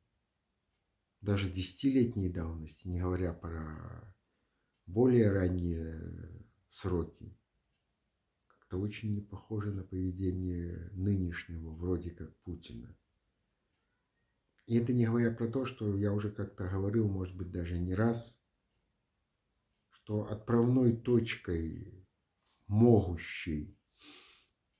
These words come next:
скажем так, свидетельствовать о том, что настоящий Путин, так сказать, первый и реальный, действительно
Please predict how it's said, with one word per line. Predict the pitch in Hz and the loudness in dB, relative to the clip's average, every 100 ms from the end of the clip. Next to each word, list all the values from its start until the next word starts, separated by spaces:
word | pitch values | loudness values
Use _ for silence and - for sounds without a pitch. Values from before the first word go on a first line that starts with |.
| _ _ _ _ _ _ - | _ _ _ _ _ _ -16
скажем | - - 107 107 98 | -16 -2 0 0 0
так, | 87 - | -2 -2
свидетельствовать | - 104 113 110 90 - 90 92 | -4 2 4 2 -2 -6 -6 -4
о | |
том, | - 104 87 | -2 -2 -2
что | - - 78 73 76 | -6 -10 -10 -10 -6
настоящий | 87 - 101 98 87 85 - - 69 67 - - | -6 -4 0 2 2 0 -8 -10 -10 -10 -12 -8
Путин, | 110 - - 80 78 82 - - | -4 -4 -6 -6 -8 -12 -14 -16
так | - | -18
сказать, | - - 85 80 - - - - _ _ | -14 -10 -4 -4 -4 -18 -20 -20 _ _
первый | 110 95 82 76 73 - _ _ _ _ | 6 6 6 -4 -8 -12 _ _ _ _
и | 104 | 0
реальный, | 90 90 87 82 73 69 71 _ _ _ _ _ _ _ _ _ - | 4 4 4 2 -2 -8 -12 _ _ _ _ _ _ _ _ _ -10
действительно | 90 - 107 92 - 85 78 76 - - - - | -10 -6 -6 -6 -6 -4 -4 -6 -10 -12 -16 -18